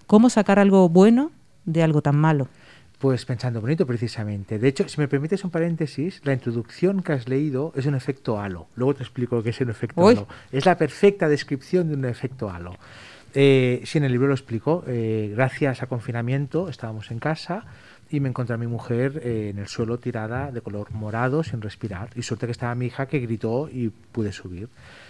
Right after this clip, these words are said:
Speaker 2: Y me acuerdo perfectamente de cómo pensé, tres segundos, ¿eh? O dos segundos, pero cómo pensé, ¿está muerta o puedo hacer algo para que viva?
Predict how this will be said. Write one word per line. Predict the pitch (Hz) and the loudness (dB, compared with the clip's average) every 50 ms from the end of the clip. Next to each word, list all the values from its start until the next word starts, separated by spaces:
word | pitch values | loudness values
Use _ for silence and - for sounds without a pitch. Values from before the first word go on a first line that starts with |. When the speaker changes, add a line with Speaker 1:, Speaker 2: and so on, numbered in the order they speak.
| - - - - - _ - - | -20 -20 -20 -20 -20 _ -12 -6
Speaker 2:
Y | - 139 | -4 -2
me | 143 | 0
acuerdo | 131 135 147 147 | 2 2 2 2
perfectamente | - 165 - - 156 - - 143 147 151 151 147 135 - 165 175 165 | 2 -2 -2 -2 -4 -2 -2 0 0 0 0 -2 0 0 -2 -2 0
de | 135 131 127 | -4 -6 -6
cómo | - 139 143 147 143 | -4 -4 -4 -4 -2
pensé, | - 131 123 123 123 - - 151 143 143 156 190 214 - _ _ _ _ | -2 -4 -2 -4 -6 -6 -2 0 0 0 0 -2 -4 -12 _ _ _ _
tres | - 160 185 - | -10 -8 -8 -8
segundos, | - 165 170 202 226 202 160 127 117 104 - - | -10 -8 -6 -2 -2 -2 -2 -2 -4 -6 -4 -6
¿eh? | 165 196 | -4 -4
O | 185 156 | -4 -4
dos | 180 180 - | -6 -8 -8
segundos, | - 156 139 151 185 175 160 131 123 107 - | -8 -8 -6 -4 -4 -4 -4 -6 -8 -10 -6
pero | - 127 120 | -6 -8 -4
cómo | - 151 160 151 | 0 -2 -2 0
pensé, | - 156 147 135 - - 147 160 180 - - - - - - - - - _ _ _ - - - | 0 -2 -2 -2 0 2 2 2 0 -4 -12 -20 -20 -20 -20 -20 -20 -20 _ _ _ -20 -20 -10
¿está | - 135 123 - 143 143 | -10 -10 -6 -4 -4 -4
muerta | 139 139 147 156 156 - - 202 214 226 226 - _ _ _ _ _ _ | -2 -2 -2 -4 -4 -2 -2 -2 -2 -2 -6 -10 _ _ _ _ _ _
o | 147 143 | -4 0
puedo | 147 151 147 | 0 0 -2
hacer | 131 - 143 | -2 -4 -6
algo | 127 127 120 | -6 -4 -4
para | - 113 113 | -6 -6 -6
que | 101 110 | -8 -8
viva? | 104 98 90 87 90 85 - | -10 -10 -12 -14 -16 -18 -20